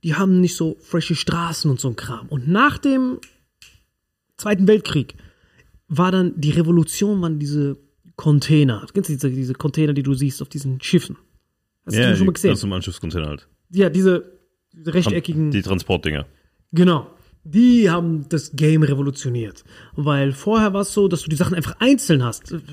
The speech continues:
Speaker 1: Jeder, der den Film Bridge of Spy geguckt hat, kannst, kannst du dich noch erinnern, den Film Bridge of Spy? Da, wo Sacha Baron Cohen dieser Spion ist. Hast du es geguckt?
Speaker 2: Mit Richard Gere, ne?
Speaker 1: Nicht Richard Gere, der, der Typ, der Borat gespielt hat. Kennst du den?
Speaker 2: Ja, ich weiß, wer es war.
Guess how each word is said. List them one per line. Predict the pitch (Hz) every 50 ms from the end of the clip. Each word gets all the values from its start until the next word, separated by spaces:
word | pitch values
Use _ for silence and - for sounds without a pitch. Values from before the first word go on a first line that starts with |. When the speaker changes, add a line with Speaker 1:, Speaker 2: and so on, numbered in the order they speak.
| 147 - 185
Speaker 1:
Jeder, | 175 185 185 180 220 226 233
der | 196 202
den | 190 196 190
Film | 190 - 214 208 202 208 - - -
Bridge | 160 147 190 208 185 - -
of | - 170 -
Spy | - - - - - 165 170 175 165
geguckt | 160 156 - - 147 127 - -
hat, | 131 -
kannst, | - 185 - - -
kannst | - 226 214 -
du |
dich | -
noch | - 196
erinnern, | 214 240 254 254 240 208
den | 175
Film | - - 208 202 180
Bridge | 170 170 170 -
of | 160 -
Spy? | - - - 160 - - - - - - -
Da, | - 170 156
wo | 165
Sacha | - - 180 - 175
Baron | 151 170 170 165 156 -
Cohen | - 185 185 180 170
dieser | 151 - 156
Spion | - - - 160 160 175 190 170
ist. | 165 220 - -
Hast | 170 - -
du |
es | -
geguckt? | 196 196 - 302 - - - _ _ _ _ _ _ _ _ _
Speaker 2:
Mit | - 95 87 92 101 101
Richard | 104 101 - 101 87 -
Gere, | - 101 95 92
ne? | 98 117 143 - _ _ _ _ _ _ _ - _ _ _
Speaker 1:
Nicht | - 160 165 - - -
Richard | - - - - -
Gere, | - - - 127
der, | - 147 143
der | 147 156 151 151
Typ, | 160 165 196 208 - -
der | 180 160 135 131 - - - 160 156 143
Borat | 139 170 180 165 156 151 143 135
gespielt | - 131 - - 139 113 110 -
hat. | 117 - - -
Kennst | - - 185 - -
du | -
den? | - - 175 160
Speaker 2:
Ja, | - 98 95 95
ich | 90 85
weiß, | 92 90 80
wer | 90 82
es | 82 90
war. | 85 - -